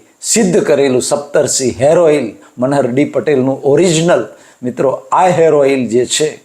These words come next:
લોકોને રિઝલ્ટ મળવાના ચાલુ થઈ ગયા છે મિત્રો. અને હેર ફોલિંગ અને ડેન્ડ્રફ,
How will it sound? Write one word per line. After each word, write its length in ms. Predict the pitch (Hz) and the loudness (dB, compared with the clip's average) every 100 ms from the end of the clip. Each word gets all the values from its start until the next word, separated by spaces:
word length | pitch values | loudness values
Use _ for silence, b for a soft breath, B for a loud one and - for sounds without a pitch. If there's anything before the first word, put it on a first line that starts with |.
| B B B B B | B B B B B
લોકોને 440 | 117 123 123 156 135 | -4 -2 0 0 2
રિઝલ્ટ 420 | 117 120 233 254 | 0 2 2 2
મળવાના 460 | 247 202 180 165 151 | 2 2 2 2 0
ચાલુ 320 | 127 139 156 | 0 0 0
થઈ 240 | 131 151 | 0 0
ગયા 160 | 160 175 | 2 2
છે 140 | 175 | 0
મિત્રો. 360 | 202 - 214 - B B - | -2 0 -2 -2 B B -4
અને 680 | 185 196 160 139 120 104 - b b - | 0 2 2 0 -2 -6 -16 b b -4
હેર 280 | 170 240 269 | 0 2 0
ફોલિંગ 540 | - 202 220 214 208 | 0 0 2 2 0
અને 240 | - 160 156 | -4 -4 0
ડેન્ડ્રફ, 540 | 131 131 135 170 156 | 0 0 2 0 0